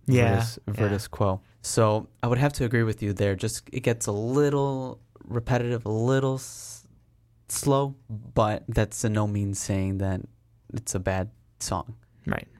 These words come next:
Speaker 2: It still lives up to the whole album.
Speaker 1: Yeah. Yeah. Well, I, I guess that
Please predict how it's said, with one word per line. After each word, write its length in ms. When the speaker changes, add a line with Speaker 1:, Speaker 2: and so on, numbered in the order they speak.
Speaker 2:
It 140
still 240
lives 340
up 220
to 220
the 100
whole 320
album. 380
Speaker 1:
Yeah. 200
Yeah. 100
Well, 320
I, 100
I 80
guess 220
that 200